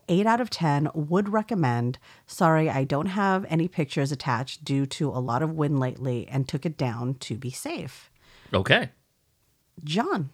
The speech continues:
Speaker 2: Nice, John.
Speaker 1: Thank you, John, for the antenna review. That's fantastic. Good, uh, band conditions are really popping up everywhere, huh?
Speaker 2: Yeah. I mean, right now, man, ten was, ten has been awesome. Get on some ten.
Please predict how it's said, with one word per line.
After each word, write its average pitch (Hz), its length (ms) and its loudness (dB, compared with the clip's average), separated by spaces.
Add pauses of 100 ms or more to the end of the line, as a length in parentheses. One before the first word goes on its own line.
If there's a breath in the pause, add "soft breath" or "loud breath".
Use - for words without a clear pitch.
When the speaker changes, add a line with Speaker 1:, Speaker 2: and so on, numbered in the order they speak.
(260)
Speaker 2:
Nice, - 240 0
John. 104 260 0 (240)
Speaker 1:
Thank 415 280 0
you, 247 120 4
John, 165 400 2
for 220 160 0
the 202 140 4
antenna 302 400 4
review. 143 580 0
That's - 240 -4
fantastic. 285 800 -4 (800 soft breath)
Good, 220 200 2
uh, 208 300 4
band 196 340 -2
conditions 135 600 0
are 151 380 -6
really 147 360 -4
popping 147 340 -4
up 147 160 -2
everywhere, - 440 -8
huh? 160 160 -4 (500)
Speaker 2:
Yeah. 110 540 4 (380)
I 107 80 6
mean, 107 180 4
right 113 200 6
now, 127 160 8
man, 90 420 2 (100)
ten 143 240 0
was, 82 280 -2 (340)
ten 127 180 -2
has 135 100 -2
been - 140 -14
awesome. - 400 -12 (340)
Get 113 120 0
on 139 80 2
some 113 160 -2
ten. 107 300 -2